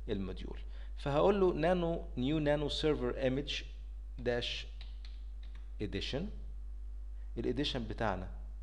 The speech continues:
يا ترى هو ايه؟ هو ستاندرد ولا داتا سنتر؟ لا، بالنسبة لي انا ستاندرد. اوكي.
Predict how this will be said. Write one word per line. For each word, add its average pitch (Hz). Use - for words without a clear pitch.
يا 104
ترى 117
هو 104
ايه؟ 90
هو 107
ستاندرد 165
ولا 104
داتا 117
سنتر؟ 104
لا، 95
بالنسبة 98
لي 110
انا 120
ستاندرد. -
اوكي. -